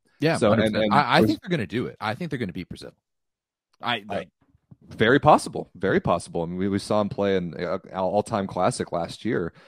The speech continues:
Speaker 2: and Brazil is a little bit undermanned compared to what happened in that match. So,
Speaker 1: And I,
Speaker 2: uh,
Speaker 1: I thought,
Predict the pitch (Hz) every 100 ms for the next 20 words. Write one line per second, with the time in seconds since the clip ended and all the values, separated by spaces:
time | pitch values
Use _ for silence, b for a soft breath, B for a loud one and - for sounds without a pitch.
0 | b - 95 92 92 90 101 104 98 95
1 | 95 92 90 95 90 85 82 104 92 -
2 | 92 95 87 85 92 82 82 78 - 85
3 | 92 82 82 85 90 92 90 - - 123
4 | - 95 85 82 127 123 139 104 123 151
5 | - 123 117 151